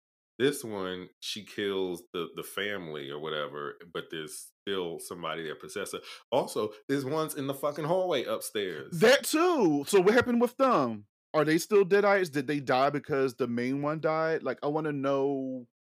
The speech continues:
Speaker 1: Or Dead by Dawn. Does that mean they, does that mean that by dawn they go back or some shit?
Speaker 2: Wow, in Evil Dead Two, remember when Ash was possessed and then when dawn came, he was normal?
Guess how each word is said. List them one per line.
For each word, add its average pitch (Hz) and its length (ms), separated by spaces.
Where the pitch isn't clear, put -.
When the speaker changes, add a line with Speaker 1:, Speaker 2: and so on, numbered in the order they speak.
Speaker 1:
Or 92 140
Dead 101 260
by 101 140
Dawn. 95 300
Does 85 120
that 98 180
mean 95 280
they, 92 160
does 90 220
that 101 260
mean 110 300
that - 340
by 92 200
dawn 92 400
they 95 120
go 90 200
back 87 360
or 98 80
some 104 220
shit? 113 380
Speaker 2:
Wow, 170 580
in 127 140
Evil 160 260
Dead 147 280
Two, 139 600
remember 139 480
when 139 200
Ash 131 800
was 123 460
possessed 120 560
and 127 120
then 120 160
when 113 180
dawn 120 320
came, 131 300
he 131 80
was 123 180
normal? 131 680